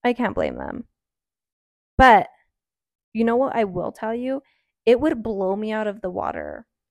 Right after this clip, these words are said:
if one of these motherfuckers was like, "I'll come and see you." Actually, I have had that happen, and it scares me.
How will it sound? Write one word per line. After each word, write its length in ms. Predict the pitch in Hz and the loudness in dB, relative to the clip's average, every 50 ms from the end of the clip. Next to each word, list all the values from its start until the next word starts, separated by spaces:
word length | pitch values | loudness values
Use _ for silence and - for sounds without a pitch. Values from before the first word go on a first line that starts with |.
| - | -6
if 140 | - 214 202 | -6 -6 -4
one 160 | 214 208 202 | -4 -4 -4
of 80 | 214 208 | -4 -4
these 160 | 226 226 208 | -4 -6 -4
motherfuckers 640 | 208 214 208 214 214 - 196 196 - 220 214 214 214 | -6 -6 -6 -6 -6 -6 -8 -6 -4 -6 -6 -4 -6
was 120 | 214 214 | -6 -4
like, 220 | 214 214 214 _ _ _ _ _ _ _ _ _ _ _ _ _ _ _ _ _ _ _ _ _ _ _ _ _ _ _ _ _ _ _ _ - | -4 -6 -6 _ _ _ _ _ _ _ _ _ _ _ _ _ _ _ _ _ _ _ _ _ _ _ _ _ _ _ _ _ _ _ _ -4
"I'll 100 | 269 294 | -4 -4
come 200 | 285 - 311 302 | -2 -2 -4 -2
and 140 | 302 294 302 | -2 -4 -6
see 280 | - - 277 269 277 | -8 -10 -8 -6 -4
you." 220 | 294 277 - - - - - - _ - | -4 -2 -2 -4 -6 -10 -20 -14 _ 6
Actually, 400 | 220 240 247 - - 269 262 - - | 6 6 6 4 0 -4 -4 0 0
I 60 | 226 | 0
have 300 | 214 208 - 214 175 196 | 0 0 0 -2 -4 -4
had 220 | 190 190 196 196 | -4 -8 -6 -4
that 180 | - - - - | -4 -6 -6 -6
happen, 540 | - - - - - 85 80 - - 226 - _ _ - | -8 -10 -10 -10 -10 -12 -12 -12 -14 -16 -16 _ _ -4
and 120 | 214 214 | -4 -4
it 100 | 196 - | -4 -4
scares 340 | - - - 170 147 - - - | -8 -10 -8 -8 -8 -8 -10 -12
me. 240 | 156 - 208 - | -10 -10 -10 -12